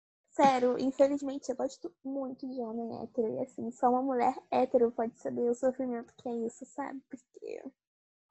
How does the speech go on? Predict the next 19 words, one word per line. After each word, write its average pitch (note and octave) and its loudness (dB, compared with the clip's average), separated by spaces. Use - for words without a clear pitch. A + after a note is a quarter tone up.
não B3 -2
é B3 2
fácil, G#3+ -2
sabe? G#3 2
Se - 2
o B3 4
cara B3 8
é A#3 10
escroto, A3+ 0
ele A3 -2
é A3+ 0
esquerdomacho, A#3 -2
que - -4
eu A3 2
acho A#3+ -6
que C4 0
é - 2
o B3 2
pior B3+ -8